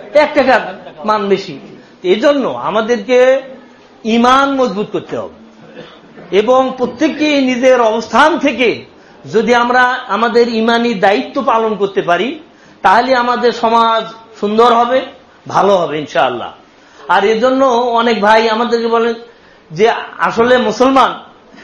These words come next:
আল্লাহ রাব্বুল আলামিন কোরআনে কারিমে বলেছেন, "ওয়া কাযালিকা জাআলনাকুম উম্মাতান ওয়াসাতান লিতাকুনু শুহাদা আলান নাস, লিতাকুনু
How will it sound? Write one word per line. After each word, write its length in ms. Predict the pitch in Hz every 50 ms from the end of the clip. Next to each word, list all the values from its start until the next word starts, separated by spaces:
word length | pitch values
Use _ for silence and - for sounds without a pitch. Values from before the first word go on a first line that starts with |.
| -
আল্লাহ 300 | - 160 190 208 226 233
রাব্বুল 220 | 233 233 208 233 240
আলামিন 400 | 226 226 226 233 240 247 254 233
কোরআনে 400 | 233 226 220 220 214 214 214 208
কারিমে 380 | - 208 202 226 240 254 247
বলেছেন, 440 | 233 233 233 233 226 - 262 262 262 - - - - - - - -
"ওয়া 80 | 170 175
কাযালিকা 800 | - 196 185 190 233 240 233 233 220 214 214 208 - 233 220
জাআলনাকুম 960 | 202 180 202 185 196 214 214 208 214 214 226 226 220 214 208 202 - 220 208 202 202
উম্মাতান 800 | 208 226 233 226 226 226 220 220 220 214 214 220 214 208 208
ওয়াসাতান 580 | 208 208 208 - 285 269 285 254 214 170 139 131 - - - - - - - -
লিতাকুনু 920 | 180 214 220 220 226 208 202 254 254 262 262 262 277 285 302 349 - - - - - - - - - -
শুহাদা 540 | 202 202 190 196 196 185 233 254 262 269 262
আলান 300 | 240 208 190 180 160 160
নাস, 200 | 151 131 113 - -
লিতাকুনু 840 | 165 180 180 180 190 - - 247 247 254 262 269 311 339 302 -